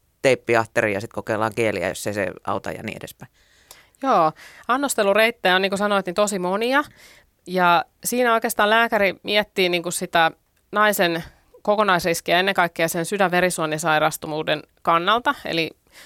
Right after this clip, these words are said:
Speaker 2: huomioidaan vaikka tupakointi, ylipainoisuus, kolesterolit ja muut asiat. Ja silloin, jos näitä tämmöisiä sydänverisuonisairausriskitekijöitä on, niin aina ensisijainen reitti antaa estrogeeni on ihon kautta. Silloin ei veritulpariski juuri lainkaan nouse.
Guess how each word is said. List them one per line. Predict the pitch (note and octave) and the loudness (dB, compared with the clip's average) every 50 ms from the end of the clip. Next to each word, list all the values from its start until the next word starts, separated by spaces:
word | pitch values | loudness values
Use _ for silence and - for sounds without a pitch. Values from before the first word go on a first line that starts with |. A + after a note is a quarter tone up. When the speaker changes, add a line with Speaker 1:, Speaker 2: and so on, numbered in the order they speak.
| - - _ _ - | -20 -20 _ _ 0
Speaker 2:
huomioidaan | G3+ G3 F#3+ F#3 F3+ F3 E3 D#3+ D#3+ D#3 | 0 2 2 4 2 2 4 4 4 4
vaikka | D#3 D#3+ - A3+ - | 2 2 2 0 -2
tupakointi, | - F#3+ F3+ - F#3+ F#3 - - F#3 F#3 F#3 F#3 F3+ - F3 F3 | -2 -4 -2 0 0 0 0 0 0 2 2 0 0 -2 -2 0
ylipainoisuus, | F3 F3 E3+ - - F3 E3 E3+ E3+ E3+ E3+ F3 - - F3 F3 F3 F3 - - | 0 0 -2 0 2 2 4 2 2 0 0 -4 -2 -2 -2 -2 -2 -4 -4 -4
kolesterolit | - D#3+ D#3 E3 E3+ E3 - F3 E3 E3 D#3+ E3 E3 - | -2 0 2 2 0 0 0 0 0 2 2 0 -2 -2
ja | - E3 | -4 -4
muut | E3+ E3+ E3+ E3+ - | -2 -2 -2 0 0
asiat. | E3+ E3 - F3+ E3+ E3+ E3 - - - - - - _ - | 0 0 2 2 2 2 2 0 -4 -20 -20 -20 -14 _ -6
Ja | F#3+ | -4
silloin, | A3 C4 C#4 C4+ A3 G3 | -2 -2 0 0 0 0
jos | F#3 F3+ - | 0 0 0
näitä | A3 G#3+ G#3+ G3+ F#3 E3+ | 2 2 2 2 0 0
tämmöisiä | - F3+ F#3 F3+ F3+ E3 - F3+ E3+ E3 - - - F#3+ | 0 0 0 0 -2 -2 0 2 2 2 0 -2 -6 -8
sydänverisuonisairausriskitekijöitä | - A#3+ A#3 G#3 G#3+ G#3 G#3 G3 - F3+ E3+ E3 E3 F3 E3 D#3+ D#3 D#3+ - F#3 F#3 - - F3+ - E3 D#3 - D#3 D#3 - E3 E3 | -4 -2 0 2 2 0 0 0 -2 -2 -4 -2 -2 -2 0 0 0 0 -2 -2 -4 -4 -4 -6 -6 -6 -4 -4 -4 -2 0 0 0
on, | E3+ E3+ E3+ | 0 0 0
niin | E3 E3 G3 | 0 0 0
aina | A3+ A#3+ A3+ | 0 0 0
ensisijainen | A3+ A3+ G#3 G#3+ F3+ F3+ F3 E3 E3+ E3 | -2 -2 -2 -4 -2 -2 0 2 2 2
reitti | E3+ F3 F3 F3 - - - D#3+ - | 2 2 2 0 0 -2 -4 -2 0
antaa | E3 E3+ E3+ E3+ - D#3 D#3 D3+ - | 0 0 0 0 2 2 2 2 2
estrogeeni | - E3+ D#3+ - - E3 - D#3 D3+ D#3 D3+ | 0 -4 -4 -4 -8 -8 -6 -6 -4 -4 -4
on | D#3 E3 | -4 -4
ihon | E3+ E3 D#3 D3+ D3 | -4 -4 -6 -8 -6
kautta. | - B2+ - - - _ - - - | -4 -4 -4 -6 -8 _ -18 -16 -10
Silloin | - - G#3+ G#3 F#3+ F3 E3+ | -6 -4 -2 0 0 0 0
ei | E3 E3 D#3+ | 0 0 2
veritulpariski | E3 E3+ E3 D#3+ D#3+ - D3+ D3 - D3+ C#3+ C#3+ D3+ - - - D3 | 2 2 2 0 0 -2 -6 -4 -2 -2 -2 0 -2 -4 -6 -8 -8
juuri | D3+ D3 C#3+ D3 | -6 -6 -4 -4
lainkaan | D3 C#3+ C#3+ D3 - - D3+ C#3 C#3+ | -2 -2 -2 -4 -4 -4 -4 -4 -2
nouse. | C#3+ D3+ D3+ D#3 F3 - A#3+ B3 | -2 -4 -2 -2 -2 -2 -2 -2